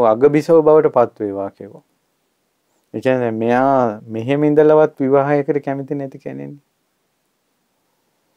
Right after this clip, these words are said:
ඒතකොට අර සියලු ස්ත්‍රීන් අතර ප්‍රධානියෙක් වෙන එක එයා සාපයක් විදිහට එයාගේ ජීවිතේ හිතුවේ. ඊට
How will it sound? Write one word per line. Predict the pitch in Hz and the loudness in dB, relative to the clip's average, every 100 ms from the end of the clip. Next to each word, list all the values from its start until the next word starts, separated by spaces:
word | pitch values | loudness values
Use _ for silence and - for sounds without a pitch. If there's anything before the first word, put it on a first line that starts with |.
| _ _ _ _ | _ _ _ _
ඒතකොට | 120 120 | -8 0
අර | 117 | 0
සියලු | 120 127 127 139 147 131 | 0 2 2 4 2 0
ස්ත්‍රීන් | - _ 139 139 143 | -6 _ -2 -2 0
අතර | 143 139 151 | -2 2 0
ප්‍රධානියෙක් | 147 120 117 123 143 143 143 _ 151 135 | 2 0 -2 -6 -6 -6 -8 _ -16 -12
වෙන | 127 131 | -8 -6
එක | 143 139 | -6 -4
එයා | 139 120 123 | -2 0 -2
සාපයක් | 117 110 120 123 101 _ | -6 -6 -6 -10 -14 _
විදිහට | 92 101 98 | -20 -14 -12
එයාගේ | 98 101 | -12 -12
ජීවිතේ | 98 104 98 101 107 | -14 -14 -14 -14 -16
හිතුවේ. | 98 90 - - _ _ _ _ _ _ _ _ _ _ _ _ _ _ _ _ _ _ _ _ _ | -16 -20 -20 -20 _ _ _ _ _ _ _ _ _ _ _ _ _ _ _ _ _ _ _ _ _
ඊට | 143 139 | 2 4